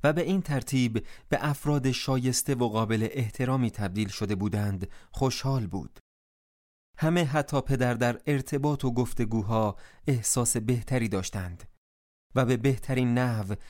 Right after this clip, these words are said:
از روابطشان استفاده می‌کردند. آنها خانوادهٔ شادتری شده بودند.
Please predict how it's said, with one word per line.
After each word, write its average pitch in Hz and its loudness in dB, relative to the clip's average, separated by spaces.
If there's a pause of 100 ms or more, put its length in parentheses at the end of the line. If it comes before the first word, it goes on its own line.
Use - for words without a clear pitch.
(160)
از 107 -2
روابطشان 107 -2
استفاده 113 -2
می‌کردند. 95 -6 (1080)
آنها 175 4
خانوادهٔ 151 0
شادتری 139 0
شده 101 -2
بودند. 87 -6